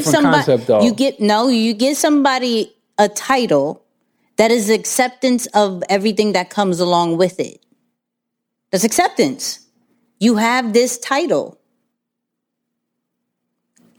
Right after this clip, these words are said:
Speaker 2: I use a very exaggerant one,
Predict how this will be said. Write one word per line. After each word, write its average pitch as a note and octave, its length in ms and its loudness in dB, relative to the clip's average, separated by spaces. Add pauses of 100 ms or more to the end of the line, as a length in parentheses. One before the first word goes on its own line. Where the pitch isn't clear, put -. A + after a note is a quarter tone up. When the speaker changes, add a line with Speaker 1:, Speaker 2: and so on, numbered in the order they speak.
(120)
Speaker 2:
I C4+ 140 2
use D4+ 380 4
a D4+ 60 2
very C4+ 380 2
exaggerant A3 1000 0
one, G3 680 0